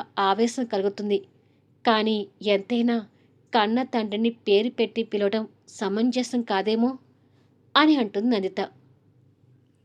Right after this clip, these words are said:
"ఏంటమ్మా కొత్తగా మాట్లాడుతున్నావు? నీ భర్త నీ గురించి అడిగాడు అనగానే అతని మీద ప్రేమ కలిగిందా ఏంటి?"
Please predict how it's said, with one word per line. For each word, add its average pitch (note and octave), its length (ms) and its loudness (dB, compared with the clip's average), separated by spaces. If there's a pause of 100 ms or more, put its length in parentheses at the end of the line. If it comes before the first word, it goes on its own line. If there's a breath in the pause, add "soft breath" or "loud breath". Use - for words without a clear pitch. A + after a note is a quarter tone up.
(300)
"ఏంటమ్మా A3+ 640 4 (460)
కొత్తగా B3+ 420 4
మాట్లాడుతున్నావు? G#3 800 0 (520 soft breath)
నీ B3+ 200 4
భర్త F#3+ 460 0
నీ C4 220 2
గురించి A3 380 0
అడిగాడు A3 420 2
అనగానే A#3+ 540 2 (380 soft breath)
అతని A#3+ 300 2
మీద A3 160 0 (360)
ప్రేమ A#3+ 260 4
కలిగిందా A#3+ 460 2
ఏంటి?" A#3 460 0